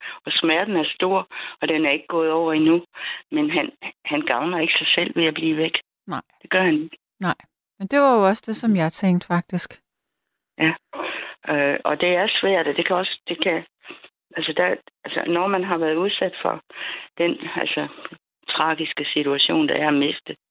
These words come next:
Speaker 1: øh, det kan man ikke lave om på. Det er et vilkår.
Speaker 2: Præcis.
Speaker 1: Men, øh, man kan, han gør, altså, han skal komme.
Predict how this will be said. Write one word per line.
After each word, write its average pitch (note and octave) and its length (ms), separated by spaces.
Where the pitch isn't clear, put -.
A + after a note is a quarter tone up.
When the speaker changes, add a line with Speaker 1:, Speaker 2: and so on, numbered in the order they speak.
Speaker 1:
øh, C#3+ 320
det F3+ 120
kan F#3 100
man D#3+ 140
ikke F3 180
lave E3 180
om F3 200
på. D#3+ 140
Det E3 120
er E3 40
et D#3+ 100
vilkår. D#3 480
Speaker 2:
Præcis. E3+ 480
Speaker 1:
Men, D3+ 200
øh, D3 280
man D3+ 300
kan, D3+ 300
han C3+ 140
gør, C#3 240
altså, - 300
han C3 180
skal B2 340
komme. D3 400